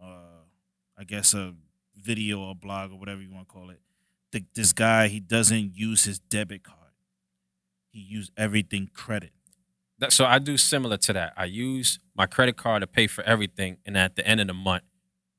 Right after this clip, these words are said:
Speaker 2: I use my debit to pay back
Speaker 1: Pay back, yeah.
Speaker 2: what I've spent.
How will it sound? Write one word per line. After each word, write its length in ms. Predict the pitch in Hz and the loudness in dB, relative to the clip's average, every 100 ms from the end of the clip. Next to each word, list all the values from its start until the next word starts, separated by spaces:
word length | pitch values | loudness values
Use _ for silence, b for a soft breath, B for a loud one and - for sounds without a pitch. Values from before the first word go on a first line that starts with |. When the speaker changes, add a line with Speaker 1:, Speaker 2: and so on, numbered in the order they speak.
| _ - | _ -6
Speaker 2:
I 40 | |
use 340 | 101 101 92 95 | -4 -4 -6 -8
my 100 | 87 | -6
debit 440 | 92 101 90 90 _ _ _ _ - | 0 0 0 -10 _ _ _ _ -14
to 80 | - | -12
pay 220 | - 98 | -2 -2
back 160 | 85 87 | 0 2
Speaker 1:
Pay 100 | 127 | 2
back, 300 | 101 113 104 _ _ - | 2 0 0 _ _ -8
yeah. 260 | 131 104 85 | -4 -4 0
Speaker 2:
what 180 | 110 90 | 2 2
I've 160 | 90 | 2
spent. 360 | - - 95 | 0 0 -4